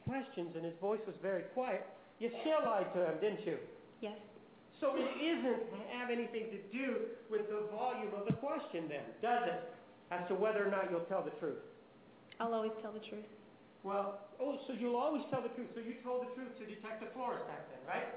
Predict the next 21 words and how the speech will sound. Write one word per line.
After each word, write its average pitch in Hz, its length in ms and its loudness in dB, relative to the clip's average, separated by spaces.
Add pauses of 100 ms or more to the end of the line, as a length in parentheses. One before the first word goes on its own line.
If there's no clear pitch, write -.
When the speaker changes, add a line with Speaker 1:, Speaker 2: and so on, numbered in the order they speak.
(120)
Speaker 2:
I 226 80 -2
mean 226 160 2
here 214 240 0
under 208 240 0
oath. 202 260 -2 (300)
Speaker 1:
No, 233 400 2
uh, 226 240 0
you 262 80 2 (160)
said, 233 320 2
"I 208 160 -2
always 226 400 4
will 214 160 0
tell 185 180 4
the 190 180 -2
truth," - 280 0
right? 214 220 2 (220)
Speaker 2:
I 226 120 -8
said, 214 180 -6
"I 208 140 0
will 202 380 0
always 185 260 -6